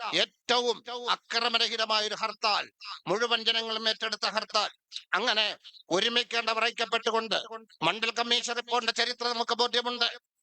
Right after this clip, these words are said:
വിശ്വനാഥ പ്രതാപ് സിംഗ് നടപ്പിലാക്കിയപ്പോൾ രാജീവ് ച-, ചില ആളുകളെ തെരുവിലിറക്കിക്കൊണ്ട് ആത്മഹത്യ നാടകം നടത്തിയ സവർണ താല്പര്യത്തെ നാം അന്ന് തിരിച്ചറിഞ്ഞവരാണ്. അന്ന് കേരളത്തിന്റെ പൊതുബോധം ഉണർന്ന് ഐക്യപ്പെട്ടുകൊണ്ട്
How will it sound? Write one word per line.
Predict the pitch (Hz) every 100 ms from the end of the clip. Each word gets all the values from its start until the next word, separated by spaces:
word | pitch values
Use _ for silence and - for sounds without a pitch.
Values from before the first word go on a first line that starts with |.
| -
വിശ്വനാഥ | - 247 240 233 233
പ്രതാപ് | 233 240 233
സിംഗ് | 220 240 240
നടപ്പിലാക്കിയപ്പോൾ | 240 247 240 247 240 247 - 247 240 - _ _ _ 151
രാജീവ് | 156 233 226 247 247 220 - _ -
ച-, | 180 185 180
ചില | 220
ആളുകളെ | 247 226 254 247 240 233
തെരുവിലിറക്കിക്കൊണ്ട് | 233 269 254 240 233 233 240 233
ആത്മഹത്യ | 262 - 247 240 240
നാടകം | 240 240 240 240
നടത്തിയ | 240 220 240 220 151 - _ _ -
സവർണ | 170 202 240 233
താല്പര്യത്തെ | 220 262 - 247 240 247 233 180 _ 240 226
നാം | 240
അന്ന് | 233 226 226
തിരിച്ചറിഞ്ഞവരാണ്. | 254 247 240 233 233 220 214 147 - _ _ - 156
അന്ന് | 226 233 220
കേരളത്തിന്റെ | 247 240 233 240 233
പൊതുബോധം | 220 247 247 247 247 233
ഉണർന്ന് | 247 247 254 247 202 _ - 233
ഐക്യപ്പെട്ടുകൊണ്ട് | 277 269 262 254 240 233 226